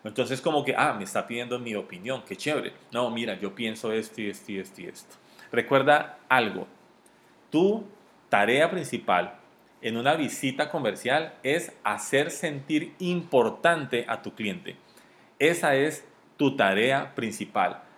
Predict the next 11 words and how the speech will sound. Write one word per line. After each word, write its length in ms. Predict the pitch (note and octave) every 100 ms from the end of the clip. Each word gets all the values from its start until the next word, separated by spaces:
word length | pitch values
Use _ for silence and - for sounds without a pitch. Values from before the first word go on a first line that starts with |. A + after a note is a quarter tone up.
| -
hacer 600 | A#2 A#2 - D#3 E3 F#3+
sentir 800 | - - C3 A2 G2+ C#3+ D3+ D3
importante 800 | D#3 C#3 B2 G#2 - A#2 A2+ B2
a 120 | - -
tu 100 | G#2+
cliente, 400 | C#3 A2 - - _ _
¿sí? 300 | - D3 F3 - - _ _ -
Que 360 | B2 A2+ A2
va 180 | G2+ C3
más 220 | D#3 E3
allá 480 | F3 C3+ A2+ C#3+ -